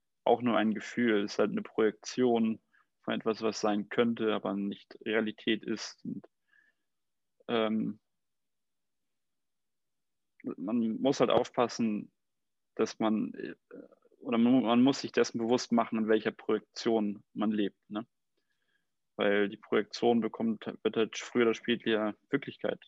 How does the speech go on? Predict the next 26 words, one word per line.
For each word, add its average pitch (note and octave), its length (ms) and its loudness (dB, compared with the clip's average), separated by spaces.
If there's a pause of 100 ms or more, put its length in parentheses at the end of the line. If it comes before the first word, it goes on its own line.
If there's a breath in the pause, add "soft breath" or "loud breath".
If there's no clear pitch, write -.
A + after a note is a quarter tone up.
(220)
Das, - 200 -4
was - 180 -4
du G#2+ 140 -4
fürchtest, B2+ 580 0
als A2 180 -2
das, - 220 -4
was - 180 -4
du A2 300 0 (400 soft breath)
gerne A#2 240 4
hättest. - 560 -4
Je A2 60 -2
nachdem, A2+ 380 0
welches A2+ 340 0
Bild B2 340 2
du A2 80 -6
stärker A2 400 0
aus, B2 280 0
dir A2 140 2
ausmalst, A#2 720 0 (580 loud breath)
wird A#2+ 120 0
meistens B2 500 4
Realität. G#2+ 680 0 (200)
Und, A2 420 -4
ähm, G#2+ 380 0 (760)
wenn A2+ 140 2
du, A2+ 420 4